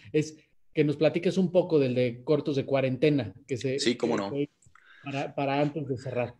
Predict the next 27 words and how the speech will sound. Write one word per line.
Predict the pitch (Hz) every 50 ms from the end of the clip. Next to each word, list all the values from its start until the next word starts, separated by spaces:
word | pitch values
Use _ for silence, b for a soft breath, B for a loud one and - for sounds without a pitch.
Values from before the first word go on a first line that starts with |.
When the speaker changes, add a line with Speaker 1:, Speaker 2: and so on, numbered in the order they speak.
| _ _ _ _ _
Speaker 2:
Pues | - 151 147
en | 165 165
este | 170 170 160 -
escenario | 180 156 165 147 139 143 156 165 165 165 156 143
de, | 135 127 120 117 113 113 B B B B B B B
de | - 120 107
que | -
estamos | - - 135 135 143 151 147 135 -
todos, | - 135 135 143 143 139 135 -
eh, | 123 110 110 110 107 107 104 92
pues, | - 104 98 - - - - - _ _ _ _
encerrados, | - - 104 - 113 - 110 113 120 131 131 127 - -
generalmente | - 120 110 107 110 123 139 135 123 113 110 104 117
encerrados, | 107 101 - 92 90 101 104 113 120 123 123 - - -
y | 90 85 87 - -
los | - 98 95 -
que | - 104
puedan, | - - 120 123 127 123 113 98 - _ _ _
pues, | _ 101 90 - - - _ _
debería | - 101 95 92 92 101 107 107 107 101 - -
convenir | _ - 107 104 101 101 101 107 113 117
estar | 107 104 - - 98 98
en, | 101 98 - 101
un | 104 - 104 -
poco | 107 101 104
más | 101 101 - -
encerrados. | 101 - - 95 90 101 95 92 92 92 - - -